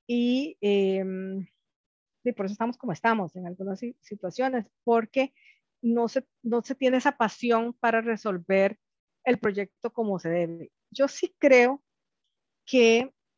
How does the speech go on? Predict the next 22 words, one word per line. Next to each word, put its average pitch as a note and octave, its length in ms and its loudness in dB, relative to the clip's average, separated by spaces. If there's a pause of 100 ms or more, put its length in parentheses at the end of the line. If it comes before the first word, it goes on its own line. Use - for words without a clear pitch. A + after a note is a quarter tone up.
(640)
siempre D4 380 0
va D4+ 80 4
a - 40 4
haber C4+ 120 4
alguien A#3+ 560 0 (600)
que G#3 180 -2
quiera A#3+ 460 2
hacerlo F3 560 -4
y A3 100 -8
que F#3+ 200 -2 (100)
demuestre A3 580 0
esa B3 160 -2
pasión G#3+ 580 -4 (360)
y G#3+ 80 -10
que A#3 100 2
por G#3 220 2
lo F#3+ 300 -2
tanto A#3+ 600 -2 (640)
ejecute B3+ 920 2 (120)
el A3 120 -2
proyecto G3+ 640 -4 (800)
con, A#3+ 480 4